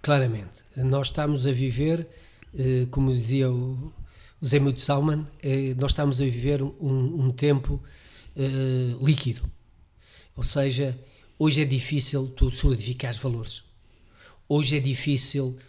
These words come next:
tu teres, eh, eh, ideias e mantê-las e, e lutares por elas. Eh, cada vez mais difícil é nós, eh, se-, sermos, eh, no fundo, juntarmos-nos para uma causa.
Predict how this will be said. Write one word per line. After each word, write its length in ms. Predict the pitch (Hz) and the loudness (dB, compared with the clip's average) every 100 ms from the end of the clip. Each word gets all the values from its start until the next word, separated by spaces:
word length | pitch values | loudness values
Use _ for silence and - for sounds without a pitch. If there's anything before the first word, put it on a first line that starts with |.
| - | -8
tu 140 | - 143 | 0 0
teres, 560 | - 139 135 - - - _ _ _ - - - - | 2 2 2 -2 -6 -14 _ _ _ -20 -20 -20 -8
eh, 60 | 143 131 127 127 | -2 0 0 -2
eh, 360 | 135 131 127 123 | -2 0 0 -2
ideias 600 | 143 123 143 139 151 - - - - | -2 0 2 0 -2 -4 -8 -20 -8
e 80 | 151 | 0
mantê-las 720 | 135 135 131 135 131 127 - - - - - - - | 2 2 0 0 0 -4 -8 -14 -20 -20 -20 -20 -8
e, 480 | 139 135 - - 127 | -4 -4 -6 -8 -4
e 20 | |
lutares 340 | 135 131 147 123 | 2 4 4 6
por 120 | - | 8
elas. 340 | 123 113 - - _ _ - - - | 8 2 -12 -16 _ _ -20 -20 -8
Eh, 160 | 151 135 | -2 0
cada 260 | 131 156 | 2 2
vez 180 | 156 156 | 4 2
mais 260 | 143 156 143 | 2 0 -2
difícil 640 | 135 123 151 - 151 147 - - - - | -4 -4 -4 -2 -4 -8 -14 -20 -20 -4
é 100 | 139 | 0
nós, 460 | 139 143 143 143 - - | 2 2 0 -4 -8 -6
eh, 300 | 139 139 139 | -4 -4 -4
se-, 340 | - - - 143 | -6 -6 -6 -6
sermos, 640 | 127 - 143 135 139 - - - - | -4 0 0 0 -2 -6 -12 -20 -10
eh, 80 | 147 143 | -2 0
no 260 | 135 139 131 | 2 2 4
fundo, 340 | - 143 135 | 4 4 2
juntarmos-nos 840 | 170 123 143 127 135 139 139 131 - - - - - | 2 2 2 0 -2 -2 -2 -4 -8 -14 -20 -20 -2
para 180 | 147 143 | 2 4
uma 160 | 139 | 2
causa. 420 | 131 131 117 117 | 0 -2 -4 -6